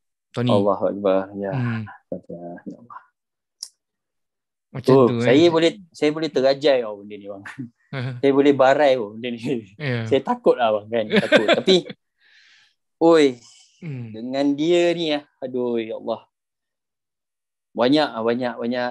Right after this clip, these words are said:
Speaker 2: cerita yang sebenarnya dia pergi tu masa keadaan bukan Tony yang dulu lah.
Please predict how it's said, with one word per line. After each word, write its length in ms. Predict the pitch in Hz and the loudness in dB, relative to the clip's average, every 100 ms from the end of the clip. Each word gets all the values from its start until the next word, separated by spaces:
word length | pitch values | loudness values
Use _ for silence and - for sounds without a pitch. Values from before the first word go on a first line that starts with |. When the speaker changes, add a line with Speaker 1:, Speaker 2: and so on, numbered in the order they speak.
| - | -8
Speaker 2:
cerita 300 | - 123 123 120 120 120 120 123 _ _ - - - | -8 -2 0 2 2 2 2 -2 _ _ -20 -20 -14
yang 160 | 107 117 | -8 -6
sebenarnya 720 | 117 131 127 135 139 135 127 | -4 0 2 4 4 2 -2
dia 240 | 117 135 151 | 0 2 2
pergi 400 | 147 147 180 175 | 0 -2 -4 -2
tu 240 | 269 294 _ _ _ - - _ _ _ - | -2 -4 _ _ _ -20 -20 _ _ _ -4
masa 240 | 160 190 | -2 -2
keadaan 800 | 175 143 147 139 147 151 156 147 | -2 -4 -6 -8 -6 -6 -8 -8
bukan 240 | 135 143 143 | -4 -2 2
Tony 320 | 143 143 131 | 2 2 -2
yang 80 | 123 | -6
dulu 320 | 123 120 | -8 -8
lah. 80 | 107 | -10